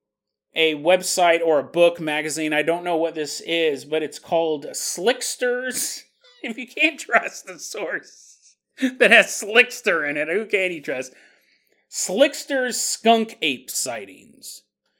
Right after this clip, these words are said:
So this would be, like, a local Florida repository of, uh, Bigfoot slash skunk ape stuff. If you think that's weird,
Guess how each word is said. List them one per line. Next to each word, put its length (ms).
So 100
this 180
would 160
be, 120
like, 180
a 60
local 400
Florida 880
repository 840
of, 180
uh, 120
Bigfoot 460
slash 280
skunk 280
ape 160
stuff. 220
If 100
you 120
think 160
that's 260
weird, 320